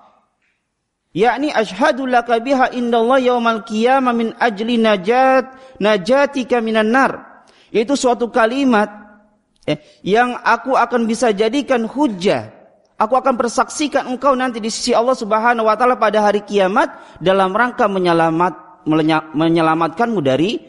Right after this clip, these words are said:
neraka. Kalimat la ilaha illallah. Kalau orang benar-benar dia mengucapkan kalimat la ilaha illallah dan kalimat la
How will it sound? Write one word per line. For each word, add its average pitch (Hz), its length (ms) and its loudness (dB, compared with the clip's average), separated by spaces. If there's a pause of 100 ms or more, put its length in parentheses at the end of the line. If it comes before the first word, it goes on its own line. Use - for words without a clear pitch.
(300)
neraka. 185 640 -2 (480)
Kalimat 190 400 0
la 185 240 2
ilaha 165 320 -2
illallah. 151 480 0 (580)
Kalau 127 160 0
orang 175 240 2
benar-benar 156 560 0
dia 165 240 0
mengucapkan 156 560 0
kalimat 165 480 0
la 165 320 2
ilaha 165 240 0
illallah 156 380 2 (760)
dan 147 240 -2
kalimat 175 480 0
la 175 80 4